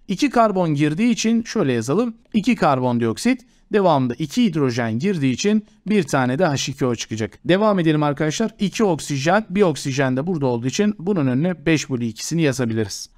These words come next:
Ama burada karbondioksitle işi olduğu için oksijenleri bulmasanız da olabilir. Devam ediyorum yine de. C iki H dördü yakıyorum. C iki H dört yanma işlemi kesinlikle oksijenle olur. Yazdım.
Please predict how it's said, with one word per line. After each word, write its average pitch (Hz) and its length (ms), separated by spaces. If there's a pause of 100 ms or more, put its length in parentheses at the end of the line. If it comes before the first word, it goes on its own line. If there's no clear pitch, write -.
Ama 269 200
burada 269 220
karbondioksitle 226 880
işi 180 260
olduğu 233 240
için 240 280
oksijenleri 175 840
bulmasanız 156 640
da 233 40
olabilir. 127 500 (120)
Devam 180 380
ediyorum 117 340
yine 110 220
de. 214 280 (100)
C 196 220
iki 202 160
H 196 200
dördü 156 240
yakıyorum. 123 400 (320)
C 151 140
iki 175 180
H 180 220
dört 156 220
yanma 151 400
işlemi 190 600
kesinlikle 175 600
oksijenle 175 640
olur. 117 320
Yazdım. 151 460